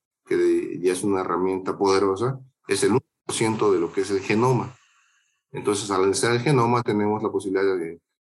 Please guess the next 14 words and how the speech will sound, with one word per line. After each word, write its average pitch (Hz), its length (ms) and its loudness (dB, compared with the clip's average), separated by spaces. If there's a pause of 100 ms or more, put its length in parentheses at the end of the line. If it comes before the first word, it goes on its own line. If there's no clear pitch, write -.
(220)
identificar 92 720 -2
variaciones 95 840 0
o 98 40 0
mutaciones 92 800 -4 (260)
en 98 100 0
regiones 98 340 0
codificantes, 117 960 0 (240)
en 95 100 -4
regiones 92 380 -2
no 95 140 0
codificantes, 117 840 0 (300)
en 104 120 -4
regiones 98 320 -2
intergénicas, 107 1000 -2